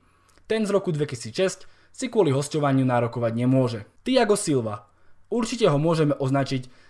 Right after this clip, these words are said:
za jedného z najlepších stopérov modernej éry futbalu. Brazílsky stoper prišiel do A C v roku dvetisícdeväť,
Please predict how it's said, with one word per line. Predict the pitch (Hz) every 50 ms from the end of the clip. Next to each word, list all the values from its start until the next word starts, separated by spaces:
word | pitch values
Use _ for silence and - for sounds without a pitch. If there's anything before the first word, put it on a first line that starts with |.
| - -
za | 123 139 135
jedného | 135 135 143 131 127 123
z | 120 170
najlepších | 220 254 262 247 - 175 139 -
stopérov | - 143 - 151 143 139 135 131
modernej | 131 123 120 120 117 127 127 123
éry | 127 123 123
futbalu. | 120 120 151 151 147 143 139 120 107 101 - - _ - - - - -
Brazílsky | 113 127 175 202 247 262 240 - - 175 -
stoper | 180 160 - 160 147
prišiel | - 151 135 - 139 131
do | 127 - -
A | 139 139 135
C | - -
v | 127 123 123
roku | 117 - 127
dvetisícdeväť, | 120 117 123 117 117 - - 117 107 107 131 151 180 214 214 -